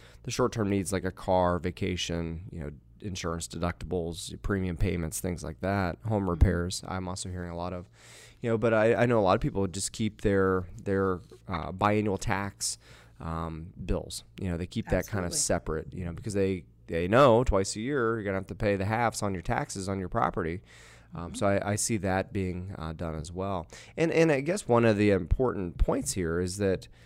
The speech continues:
Speaker 1: you know, if you're like most people that we cross paths with, most of your money is gonna be tied up in four oh one K,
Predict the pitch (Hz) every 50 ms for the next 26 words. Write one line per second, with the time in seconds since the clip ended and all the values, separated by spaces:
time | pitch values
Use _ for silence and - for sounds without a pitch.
0 | - - - - - - 135 131 120 113 - - 131 120 - - - - - -
1 | 330 320 254 147 127 117 107 - - 110 107 107 107 107 110 117 113 - - -
2 | - - - _ _ - _ - - 127 98 - 104 95 82 95 92 87 - -
3 | 98 95 107 110 104 - - 98 85 76 - - - - 67 69 69 - - -
4 | - - - - - - - - - - - - - - - - _ _ _ -
5 | 127 135 143 156 202 214 - - - 160 139 131 123 110 101 101 104 110 110 107
6 | 98 92 90 87 92 - 101 90 82 90 - - - - 95 95 92 90 85 87
7 | - - 90 82 76 85 85 - - - 98 92 85 85 87 87 85 87 82 82
8 | 85 - - - 107 98 92 85 76 62 60 -